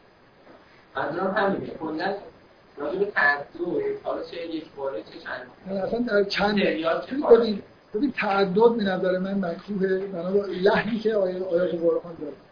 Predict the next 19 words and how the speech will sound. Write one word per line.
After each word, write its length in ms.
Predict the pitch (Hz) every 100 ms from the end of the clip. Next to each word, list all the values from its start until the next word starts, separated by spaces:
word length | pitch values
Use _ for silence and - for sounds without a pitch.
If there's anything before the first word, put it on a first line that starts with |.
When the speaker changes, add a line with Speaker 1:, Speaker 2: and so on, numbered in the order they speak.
| _ - - -
Speaker 2:
یعنی 180 | 180
توصیه 480 | - 175 170 175 202
اینه 160 | 214 214
که 60 |
این 100 | 214
کار 160 | 202 208
نکنید 540 | 202 214 202 214 196 - - - -
مگر 200 | 175 196
توی 180 | 202 208
شرایط 400 | 202 180 185 196
خاصی. 580 | - 208 208 - 220 220 - -
شرایط 340 | 202 202 196
خاصش 340 | 185 208 202 208
به 100 | 196
نظر 220 | 175 185
من 140 | 196
کاملاً 440 | - 208 214 214 202
بدیهیه 540 | 180 170 170 196 190
که 200 | 190